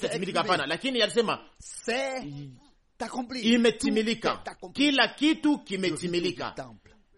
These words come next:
Speaker 1: Pazia ya
Speaker 2: Il
Speaker 1: hekalu
Speaker 2: déchira.
Speaker 1: yote ilipasuka.
Speaker 2: Les rochers se fendirent.
Speaker 1: Miamba ikapasuka.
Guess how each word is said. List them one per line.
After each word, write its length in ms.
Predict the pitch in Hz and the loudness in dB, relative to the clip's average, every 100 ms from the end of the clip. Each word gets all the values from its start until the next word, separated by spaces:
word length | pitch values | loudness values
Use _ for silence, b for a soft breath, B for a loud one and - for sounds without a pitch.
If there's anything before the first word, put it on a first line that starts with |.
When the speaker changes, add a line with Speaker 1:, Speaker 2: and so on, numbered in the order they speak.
| - | -2
Speaker 1:
Pazia 360 | 175 156 214 | -2 2 2
ya 180 | 180 151 | 4 4
Speaker 2:
Il 60 | 143 | 0
Speaker 1:
hekalu 420 | 143 165 135 113 | 0 2 2 -2
Speaker 2:
déchira. 100 | 95 - | -10 -6
Speaker 1:
yote 240 | 139 180 | -4 -2
ilipasuka. 600 | 160 143 - - 143 104 - - | -2 -4 -6 -8 -8 -14 -16 -10
Speaker 2:
Les 160 | 131 165 | -2 -2
rochers 480 | 131 185 185 226 190 | 0 -4 -4 -6 -6
se 140 | 175 | -8
fendirent. 260 | 160 165 127 | -12 -10 -4
Speaker 1:
Miamba 580 | 165 208 226 226 226 220 | 2 6 6 6 4 4
ikapasuka. 760 | 175 165 151 156 - 180 131 | 0 -4 -4 -6 -6 -6 -8